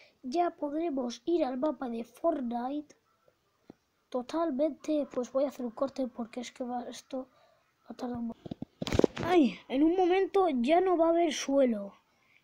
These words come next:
Y tendremos que ir, pues, en paracaídas. Y para que nos, y para que no nos vayamos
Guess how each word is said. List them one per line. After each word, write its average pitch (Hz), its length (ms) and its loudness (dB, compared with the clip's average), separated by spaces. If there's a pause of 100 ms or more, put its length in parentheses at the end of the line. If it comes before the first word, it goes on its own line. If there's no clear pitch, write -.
Y 254 160 -4
tendremos 254 640 0
que - 140 -6
ir, 285 140 -2
pues, 254 220 -6
en 247 120 -2
paracaídas. 254 800 -2
Y 254 120 -4
para 233 260 -4
que 233 140 -4
nos, 247 180 -2 (300)
y 269 120 -10
para 240 280 -4
que 233 100 -2
no 254 140 -2
nos 294 180 -2
vayamos 285 540 -2